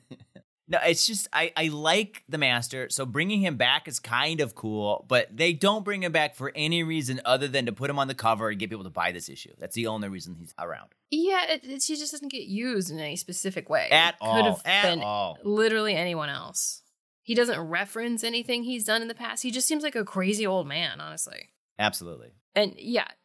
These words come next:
Speaker 2: Giles just keeps being like, "How did I miss this?" <laughs> Like,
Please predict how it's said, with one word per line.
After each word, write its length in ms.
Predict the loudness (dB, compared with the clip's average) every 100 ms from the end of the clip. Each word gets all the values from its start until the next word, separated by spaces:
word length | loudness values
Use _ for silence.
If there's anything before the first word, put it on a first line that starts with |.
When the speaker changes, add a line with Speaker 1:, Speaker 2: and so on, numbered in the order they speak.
| _
Speaker 2:
Giles 400 | -2 2 2 2
just 220 | 2 0 -2
keeps 240 | -6 -6
being 260 | -8 -8 -6
like, 160 | -8
"How 260 | -2 2 2
did 160 | 0 -2
I 100 | 0
miss 580 | 4 4 6 6 6 4
this?" 760 | 2 -2 -2 -16 -4 2 2 0
<laughs> 40 | _
Like, 240 | -4 -4